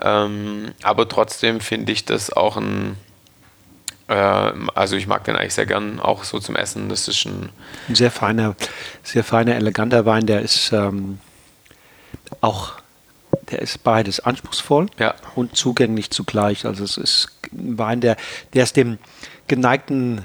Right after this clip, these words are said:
Speaker 2: äh, Verbraucher und Konsumenten nicht so besonders schwer macht,
Speaker 1: Ja.
Speaker 2: der aber auch, ähm,
Speaker 1: Schon was Besonderes an sich sein kann.
Speaker 2: Genau, der aber auch,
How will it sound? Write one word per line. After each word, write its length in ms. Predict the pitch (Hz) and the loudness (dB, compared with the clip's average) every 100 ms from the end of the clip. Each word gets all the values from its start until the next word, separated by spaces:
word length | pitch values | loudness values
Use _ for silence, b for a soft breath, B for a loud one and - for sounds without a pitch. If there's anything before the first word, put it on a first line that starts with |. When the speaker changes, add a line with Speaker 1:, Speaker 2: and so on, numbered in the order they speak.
| - | -10
Speaker 2:
äh, 140 | - 127 | -6 -6
Verbraucher 600 | - - 113 104 120 135 | -6 -2 0 2 2 2
und 120 | 120 | -4
Konsumenten 640 | - 117 113 113 120 - 113 | -2 -6 -4 -2 -4 -4 -4
nicht 240 | 120 - | -4 -4
so 80 | 127 | -4
besonders 540 | 127 107 123 160 147 | -2 2 2 4 2
schwer 220 | - 147 | 2 2
macht, 300 | 156 196 - - | 2 -2 -6 -6
Speaker 1:
Ja. 160 | 110 107 B B B - | -2 -2 B B B 2
Speaker 2:
der 140 | 139 | 4
aber 220 | 151 180 | 6 6
auch, 360 | 156 165 - - | 6 4 2 -6
ähm, 560 | 180 165 151 160 - - | 0 2 2 -2 -6 -4
Speaker 1:
Schon 460 | 117 110 110 110 | -2 -2 -4 -2
was 160 | 110 - | -2 -2
Besonderes 420 | 107 117 110 113 | -2 0 0 -2
an 120 | 113 | -2
sich 180 | 110 107 | -4 -2
sein 200 | 101 104 | -2 0
kann. 100 | 110 | 0
Speaker 2:
Genau, 340 | 147 120 110 | 2 4 2
der 280 | 107 127 127 | 0 2 4
aber 240 | 131 135 - | 4 2 0
auch, 240 | 127 | -2